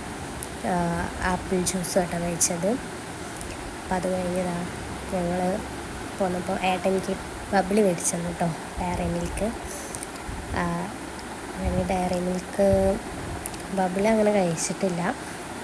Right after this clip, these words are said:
ഡയറി മിൽക്ക് ഏട്ടൻ മേടിച്ച് തരാറുണ്ട്, പക്ഷേ ബബിളി ഞാൻ ഇതുവരെ കഴിച്ചിട്ടില്ല ട്ടോ. ആ, ബബിളി വേറൊരു ടേസ്റ്റാണ്, കഴിച്ചവർക്ക്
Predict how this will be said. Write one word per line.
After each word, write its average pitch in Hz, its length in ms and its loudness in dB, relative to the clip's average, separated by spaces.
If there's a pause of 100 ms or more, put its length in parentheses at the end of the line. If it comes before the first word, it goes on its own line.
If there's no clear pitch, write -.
(340)
ഡയറി 180 240 4
മിൽക്ക് 202 220 4
ഏട്ടൻ 247 180 4
മേടിച്ച് 202 280 4
തരാറുണ്ട്, 175 440 2 (100)
പക്ഷേ 196 300 0
ബബിളി 185 400 2
ഞാൻ 226 160 4
ഇതുവരെ 202 260 4
കഴിച്ചിട്ടില്ല 170 540 2
ട്ടോ. 170 100 0 (1040)
ആ, 180 60 4 (240)
ബബിളി 185 340 2
വേറൊരു 208 400 6
ടേസ്റ്റാണ്, 170 560 4 (1300)
കഴിച്ചവർക്ക് 277 440 6